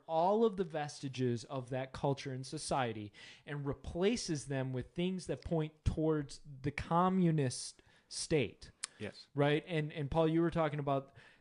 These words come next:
Speaker 1: I don't even remember if it was on the podcast or before it, of the idea of communism is one step towards the next step, which is past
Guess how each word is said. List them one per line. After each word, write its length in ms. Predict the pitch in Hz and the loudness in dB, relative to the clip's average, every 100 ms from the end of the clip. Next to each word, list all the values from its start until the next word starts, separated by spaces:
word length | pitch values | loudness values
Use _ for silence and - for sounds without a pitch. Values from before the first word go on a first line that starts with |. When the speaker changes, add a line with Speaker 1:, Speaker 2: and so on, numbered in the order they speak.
| - - | -16 -10
Speaker 1:
I 80 | 151 | -4
don't 180 | 147 165 | -2 -2
even 120 | 123 | -2
remember 420 | 120 120 123 127 120 | -4 -4 -2 -2 -2
if 100 | 131 | -2
it 40 | |
was 100 | 120 | -2
on 140 | 123 127 | -2 -2
the 40 | |
podcast 580 | 123 120 123 131 123 - | -2 -2 0 0 0 0
or 40 | |
before 420 | 120 117 - 202 156 | -4 -6 2 4 4
it, 120 | 113 | 2
of 320 | 151 139 131 - - - - _ | 0 0 0 -2 -20 -20 -20 _
the 180 | 139 147 | -4 2
idea 360 | 139 139 170 190 | 2 2 4 4
of 280 | 160 139 - - _ _ _ _ - _ _ _ - | 4 2 0 -16 _ _ _ _ -20 _ _ _ -8
communism 720 | - 180 214 196 185 170 156 | 2 2 4 4 2 2 0
is 180 | 139 120 | 0 -2
one 560 | 131 147 151 170 170 160 | -2 2 4 2 0 -6
step 680 | - - 180 165 131 131 - - - | -8 -4 2 2 2 -2 -10 -16 -12
towards 360 | - 156 143 135 | -4 0 0 0
the 80 | 135 | -2
next 240 | 143 147 | -2 -4
step, 280 | - 131 - | -4 -4 -4
which 180 | 127 131 | -6 -6
is 100 | 117 | -8
past 640 | - 135 139 131 - - | -8 -6 -4 -4 -6 -16